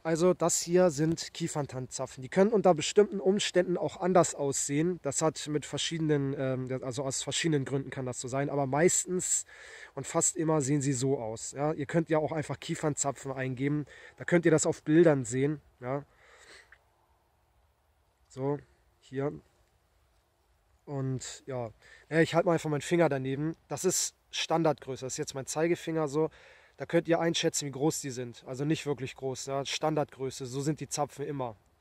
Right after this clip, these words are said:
Die werden auch nicht wirklich größer. Ähm, ja, so viel dazu. So, da bin ich wieder. Und jetzt habe ich mal was vorbereitet. Also, die beiden Triebspitzen hier,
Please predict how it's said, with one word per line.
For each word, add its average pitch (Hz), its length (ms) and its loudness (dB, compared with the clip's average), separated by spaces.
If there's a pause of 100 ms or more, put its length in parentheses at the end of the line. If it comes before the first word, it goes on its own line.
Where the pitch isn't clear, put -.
(440)
Die 127 100 -14
werden 156 200 0
auch 143 100 -4
nicht 139 260 -6
wirklich 143 280 -4
größer. 131 480 -8 (160)
Ähm, 143 360 -6 (1080)
ja, 156 180 -2 (280)
so 160 160 -8
viel 165 160 -4
dazu. 135 520 -4 (100)
So, 143 420 4
da 127 100 -2
bin 147 180 2
ich - 200 4
wieder. 143 340 0 (120)
Und 143 220 -4
jetzt 143 160 -2
habe 170 120 2
ich 139 60 -6
mal 160 120 4
was 135 140 -2
vorbereitet. 143 640 2 (540)
Also, 131 380 -2 (920)
die 165 160 -4
beiden 156 440 4
Triebspitzen - 760 -4
hier, 165 440 2